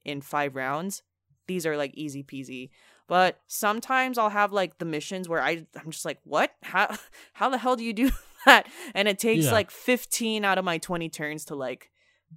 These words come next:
Speaker 1: figure it out. So that's why it balances out. Like, sometimes I have really good days where I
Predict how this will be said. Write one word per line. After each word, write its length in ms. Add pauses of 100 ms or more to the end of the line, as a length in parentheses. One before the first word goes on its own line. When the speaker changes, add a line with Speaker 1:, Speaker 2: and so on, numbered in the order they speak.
Speaker 1:
figure 360
it 140
out. 380
So 180
that's 220
why 160
it 100
balances 460
out. 180
Like, 140
sometimes 420
I 80
have 380
really 280
good 280
days 400
where 180
I 140